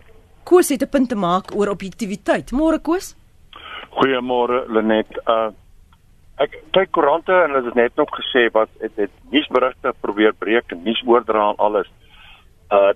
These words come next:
Speaker 2: die sosiale media het 'n mate die rol oorgeneem. Die gedrukte pers wat my betref fokus nou meer op menings van bekende politieke persone of enige ander persoon of ekonome en alle.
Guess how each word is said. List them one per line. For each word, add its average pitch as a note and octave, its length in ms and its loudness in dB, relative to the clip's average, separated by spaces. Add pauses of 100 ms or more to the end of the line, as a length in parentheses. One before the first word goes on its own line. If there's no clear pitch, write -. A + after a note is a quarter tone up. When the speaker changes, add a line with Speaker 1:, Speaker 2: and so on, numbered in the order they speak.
(140)
Speaker 2:
die A2 140 -6
sosiale C3 460 0
media C3+ 300 2
het B2 160 -2
'n A2 160 -2
mate G2+ 380 0
die G#2 140 -4
rol F#2+ 280 0
oorgeneem. F#2+ 540 0 (720)
Die - 80 -8
gedrukte C#3+ 540 -2
pers A#2+ 280 0
wat A2 140 -4
my G2+ 240 0
betref A2 440 -2
fokus B2+ 360 -4
nou A2 160 2
meer A2+ 260 2
op G#2+ 120 0
menings A#2 500 0 (560)
van A2+ 240 -2 (160)
bekende B2 520 0
politieke G#2+ 480 -2
persone A2 640 2
of G#2 260 0
enige C3 320 0
ander G2 160 -2
persoon F#2+ 360 -4
of A#2 140 0
ekonome G#2 640 0
en F#2+ 120 -6
alle. F2 200 -2